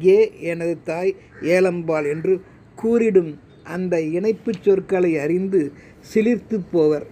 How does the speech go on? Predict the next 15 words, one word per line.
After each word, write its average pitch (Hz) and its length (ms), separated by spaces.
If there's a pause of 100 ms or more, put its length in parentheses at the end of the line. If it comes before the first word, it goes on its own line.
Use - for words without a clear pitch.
(640)
நன்கு 214 580
உழைத்து 190 540
பட்டம் 208 540
பெற 196 240
முயலும் 175 520
கற்கும் 196 460
சில 175 300
மாணவர்கள் 170 600
கூட 160 400 (400)
இப்படிப்பட்டவர்களின் 180 1120
நட்பின் 165 680
தொடர்பை 180 540 (340)
துண்டித்து 208 580
கொள்வதையும் 175 680 (560)
சந்துருவும் 202 840